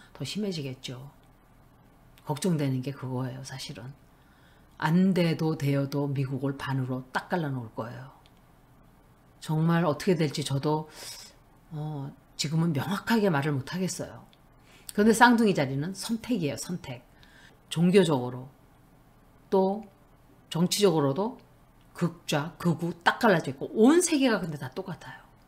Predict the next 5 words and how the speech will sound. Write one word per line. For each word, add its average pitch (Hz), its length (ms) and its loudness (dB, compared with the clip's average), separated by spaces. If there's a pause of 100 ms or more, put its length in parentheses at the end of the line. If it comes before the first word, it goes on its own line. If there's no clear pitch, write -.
(1080)
그리고 175 380 -2
과거와 143 560 -2
미래, 135 420 -4 (460)
지금이 196 520 2 (260)
우리가 190 540 0